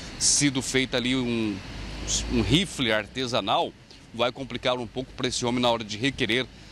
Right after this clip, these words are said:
o direito de responder ao processo em liberdade. E esse caso agora vai ser investigado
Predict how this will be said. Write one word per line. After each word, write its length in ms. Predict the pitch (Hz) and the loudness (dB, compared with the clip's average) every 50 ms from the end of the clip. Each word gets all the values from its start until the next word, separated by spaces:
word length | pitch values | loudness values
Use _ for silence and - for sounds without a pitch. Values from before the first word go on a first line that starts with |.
| - - - - | -18 -14 -8 -4
o 320 | 113 123 127 131 131 127 | 0 2 4 4 4 4
direito 380 | 117 117 135 117 127 131 - 117 | 4 2 2 2 0 0 -4 -6
de 80 | 117 | -8
responder 500 | 110 120 113 - - 127 120 104 117 117 120 - - | -6 -6 -6 -4 -2 -2 0 2 0 0 0 -2 0
ao 220 | - 117 123 131 - | 0 0 2 0 -2
processo 560 | - 135 - - - - 135 127 117 - 135 | -6 -8 -8 -6 -6 -4 -4 -4 -4 -4 -2
em 20 | |
liberdade. 720 | 120 127 127 131 123 101 87 98 90 82 80 76 - - - - - - - - - - | -2 0 0 0 0 2 2 0 0 0 -2 -4 -8 -8 -10 -12 -18 -18 -18 -14 -6 -2
E 160 | 110 113 120 | 0 2 2
esse 200 | 127 123 - 123 | 2 0 -2 -2
caso 440 | - - 113 117 120 123 117 120 123 | 0 2 2 2 2 2 0 -2 -4
agora 220 | 107 104 120 120 | -2 0 0 0
vai 140 | 107 120 110 | 0 -2 -2
ser 200 | - - 135 117 | -2 0 0 0
investigado 560 | 120 110 117 - - 98 104 107 113 104 110 | 0 0 0 -2 -2 2 2 2 2 0 -4